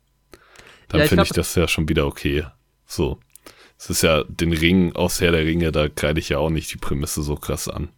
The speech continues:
Speaker 2: Ja, aber das ist halt auch so ein klarer Fantasy-Film, ne? Wobei
Speaker 1: Genau.
Speaker 2: man sagen muss, die Lore hinter diesem Stein wird schon auch irgendwie erklärt.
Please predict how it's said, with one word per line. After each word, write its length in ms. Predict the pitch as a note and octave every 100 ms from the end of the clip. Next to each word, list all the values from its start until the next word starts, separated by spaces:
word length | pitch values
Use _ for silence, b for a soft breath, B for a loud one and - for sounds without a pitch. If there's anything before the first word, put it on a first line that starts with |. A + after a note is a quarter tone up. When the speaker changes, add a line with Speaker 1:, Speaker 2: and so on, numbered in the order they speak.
| -
Speaker 2:
Ja, 160 | D#3+
aber 60 | E3+
das 120 | E3
ist 60 | -
halt 120 | F3
auch 80 | E3
so 120 | D#3+
ein 40 |
klarer 300 | C#3+ E3 E3
Fantasy-Film, 1120 | - D#3+ D#3+ C#3 C3 B2+ - - A#2+ A#2+ A#2+ A#2+
ne? 240 | B2 C3+ B B
Wobei 160 | - C3
Speaker 1:
Genau. 60 | D3+
Speaker 2:
man 60 |
sagen 220 | D3+ D3 D#3+
muss, 260 | E3 - _ _ -
die 160 | D3 D3
Lore 400 | C#3+ D3+ F3+ E3+
hinter 280 | F3 E3
diesem 240 | D#3 D3+ C#3+
Stein 380 | - C#3 D3+ D3
wird 140 | D3
schon 160 | - C3+
auch 420 | C#3 D#3+ D3+ - - _
irgendwie 420 | C#3 B2 A2 B2+
erklärt. 720 | G#2+ - A#2 A#2 A#2 A2 -